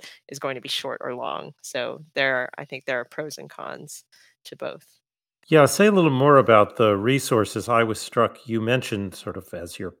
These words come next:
Speaker 2: practicing, you have a whole team, and, uh, you mentioned case managers, and I think, well, those are people who are, you know, coordinating care and making sure you're getting what you need. But if they're doing this sort of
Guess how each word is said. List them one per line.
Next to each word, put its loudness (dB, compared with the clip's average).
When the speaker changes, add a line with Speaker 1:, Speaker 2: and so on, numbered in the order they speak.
Speaker 2:
practicing, -4
you -4
have 4
a 4
whole 8
team, 4
and, 2
uh, -4
you -4
mentioned -4
case -8
managers, 0
and -4
I 0
think, -6
well, 0
those 0
are -2
people -10
who -6
are, -6
you -18
know, -20
coordinating -12
care 0
and -6
making -12
sure -10
you're -8
getting -4
what -10
you -12
need. -4
But 0
if -10
they're 6
doing 2
this -4
sort -2
of -4